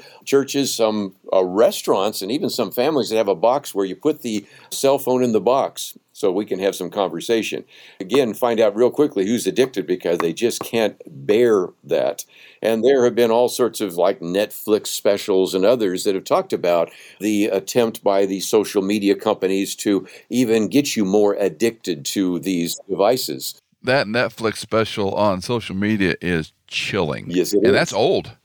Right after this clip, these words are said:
Speaker 1: Yes, and again, it's just one example, but it's one
Speaker 2: Yeah.
Speaker 1: that I mentioned 'cause it was, it went
Speaker 2: Yeah.
Speaker 1: viral. There have been many other studies like that, but that one is probably best known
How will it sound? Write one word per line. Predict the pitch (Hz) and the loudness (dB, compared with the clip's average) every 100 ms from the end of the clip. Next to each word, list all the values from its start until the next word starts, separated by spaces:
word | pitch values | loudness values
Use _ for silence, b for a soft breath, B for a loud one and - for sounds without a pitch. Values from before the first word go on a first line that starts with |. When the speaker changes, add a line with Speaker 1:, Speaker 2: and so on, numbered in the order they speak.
| _ - | _ 0
Speaker 1:
Yes, | 117 135 - | 2 2 2
and | 147 143 | 0 0
again, | 117 156 120 | 2 2 2
it's | 123 | 0
just | 147 107 | 0 0
one | 123 143 | 0 2
example, | 123 95 127 123 104 | 0 0 0 2 0
but | 101 107 | 0 0
it's | 101 | -2
one | 117 117 | -2 0
Speaker 2:
Yeah. | 127 160 | 2 2
Speaker 1:
that | |
I | 101 | 2
mentioned | 101 143 - 120 | 2 0 2 -4
'cause | - 113 113 | 0 0 0
it | - | -2
was, | 107 101 90 - | 0 0 0 0
it | 127 | 2
went | 135 120 | 4 2
Speaker 2:
Yeah. | 131 | 2
Speaker 1:
viral. | 117 117 85 71 | 4 4 2 0
There | 104 104 | 2 2
have | 98 | 2
been | 104 101 90 | 0 0 0
many | 123 143 117 | 2 4 4
other | 110 98 | 2 0
studies | - - 190 117 92 | -2 2 2 0 0
like | 85 87 | 0 2
that, | 98 101 | 2 2
but | 92 | 2
that | 110 123 | 2 2
one | 101 101 | 0 -6
is | 92 | -6
probably | - 120 101 | 0 0 0
best | 82 95 95 - | 0 0 0 0
known | 156 120 113 | 2 2 -2